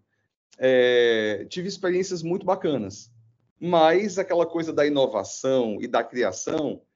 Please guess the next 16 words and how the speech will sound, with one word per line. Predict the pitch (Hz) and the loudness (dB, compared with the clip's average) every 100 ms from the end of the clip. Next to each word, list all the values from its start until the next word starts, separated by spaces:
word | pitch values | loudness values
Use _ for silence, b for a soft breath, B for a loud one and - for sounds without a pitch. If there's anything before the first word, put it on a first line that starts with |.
| _ | _
sempre | - - 160 160 175 | -20 -6 -4 -4 -4
querendo | 180 175 131 127 135 196 160 | -2 0 0 -2 -4 -8 -8
despontar, | 156 - 180 185 185 156 135 _ - | -12 -8 -8 -6 -6 -6 -10 _ -12
né? | 101 117 - _ _ b b b - | -8 -8 -10 _ _ b b b -2
E | 147 | 4
aí | 147 143 147 147 139 131 | 6 6 4 2 0 -2
fiz | 131 | -6
a | 117 | -8
faculdade | 110 110 101 95 95 | -8 -8 -6 -6 -8
de | 107 | -14
Direito. | 120 175 156 156 151 156 147 | -6 -4 -2 -2 -6 -8 -2
Tem | 196 | 0
até | 180 202 | 2 0
uma, | 247 226 185 | 0 0 -2
uma | - 180 | -2 -6
situação | 185 160 151 151 139 123 110 | -2 -2 -2 -2 -4 -4 -8